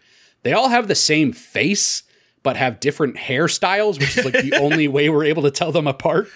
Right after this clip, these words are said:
Speaker 2: I thought that was kinda fun. <laughs>
Speaker 1: Yeah. It's like, oh, yeah, well, they're, uh, what would you call that? Sen-,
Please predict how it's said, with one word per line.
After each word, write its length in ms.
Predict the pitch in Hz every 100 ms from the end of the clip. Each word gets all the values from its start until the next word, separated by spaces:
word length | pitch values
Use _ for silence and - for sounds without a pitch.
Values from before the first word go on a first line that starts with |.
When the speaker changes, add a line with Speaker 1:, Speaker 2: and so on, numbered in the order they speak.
| -
Speaker 2:
I 80 |
thought 220 | 156 170 180
that 100 | 147
was 120 | 139
kinda 200 | 139 135
fun. 340 | 143 147 190 - _
<laughs> 100 | 165 - 285 - 349 -
Speaker 1:
Yeah. 120 | 113 - - _ _ _
It's 100 | -
like, 140 | 147
oh, 260 | 180 98 -
yeah, 220 | 131 76 -
well, 260 | 95 113 120 _ _ _ _
they're, 340 | 127 120 110 _ _ _ _ _ _ _ _ -
uh, 380 | 135 143 143 143
what 160 | 139 196
would 120 | 190
you 80 | 190
call 300 | - 202 151
that? 260 | 92 80
Sen-, 460 | - - 160 160 143